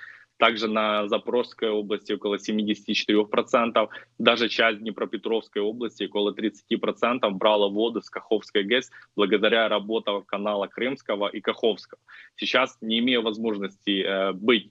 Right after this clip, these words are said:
на левом берегу Херсонщины, мы только можем констатировать те убытки, которые, э, понесут, э, понесёт Украина и, э, сельхозпроизводители в контексте подсчёта довоенного потенциала этого региона. Довоенный потенциал,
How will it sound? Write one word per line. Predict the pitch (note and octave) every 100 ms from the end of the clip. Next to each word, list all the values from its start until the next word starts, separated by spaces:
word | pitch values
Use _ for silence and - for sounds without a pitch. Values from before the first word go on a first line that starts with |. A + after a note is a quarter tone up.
| -
на | G#2
левом | G#2 G#2+ G2+
берегу | G2 G#2 G2+ G2+
Херсонщины, | - - D3+ E3 - G2+ F#2+
мы | G#2
только | A2 G#2 G#2+
можем | G#2+ G#2+ G2+
констатировать | G#2 - A2 - C3+ B2+ G#2+ - - _
те | D3
убытки, | C3+ C3+ A2+ C3+ F3 - A2+
которые, | - - B2 A2+ G#2 G2+
э, | - G#2 G2+ -
понесут, | A2+ A#2 G2+ - C3+ A#2 -
э, | A#2 G#2+ G#2 G#2
понесёт | G2+ A2+ G#2+ A#2 G#2+
Украина | - A2 C3 D#3+ B2 -
и, | G2+ G2+ F#2+ _ -
э, | A2 G#2+ G#2
сельхозпроизводители | - A2 A2+ - A2 G#2 G#2+ B2 C#3+ B2 G#2 - -
в |
контексте | - G#2 C#3 C#3 -
подсчёта | A#2 A#2 - - C#3 A#2+
довоенного | G#2+ A#2+ A#2+ A#2 B2+ A#2 A2
потенциала | G2 G#2+ A2 G#2 A2+ A2+ G#2+
этого | G2+ G#2
региона. | G2+ G2+ F#2+ F2+ F2
Довоенный | F2+ G2+ A2 D3 D#3
потенциал, | - A#2 A#2 - C#3+ D#3+ F3